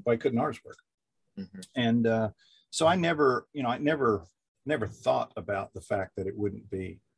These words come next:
Speaker 1: a decent movie.
Speaker 2: Mm-hmm.
Speaker 1: And, uh, it became, uh, writing it was fun because Jimmy and I got along really well.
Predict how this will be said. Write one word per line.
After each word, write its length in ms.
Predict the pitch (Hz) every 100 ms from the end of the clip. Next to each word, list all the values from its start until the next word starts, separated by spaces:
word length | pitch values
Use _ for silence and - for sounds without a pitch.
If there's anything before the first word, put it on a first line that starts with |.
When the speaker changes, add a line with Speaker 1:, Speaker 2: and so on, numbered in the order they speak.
| _
Speaker 1:
a 60 | 104
decent 400 | 107 98 - 98
movie. 360 | 98 92 - _ _ _ _
Speaker 2:
Mm-hmm. 260 | 101 95 90 _
Speaker 1:
And, 340 | 107 104 101
uh, 260 | 101 98 101 -
it 160 | 127 -
became, 640 | 110 - 143 131 120 117 - _ _ _ -
uh, 340 | 113 113 110 110 -
writing 440 | 110 120 170 196
it 100 | 143
was 180 | 110 -
fun 460 | - 139 170 127 107
because 300 | 113 110 92
Jimmy 280 | 123 139 139
and 80 |
I 100 | 110
got 160 | 104 107
along 240 | 107 110
really 220 | 98 127 98
well. 360 | 104 - -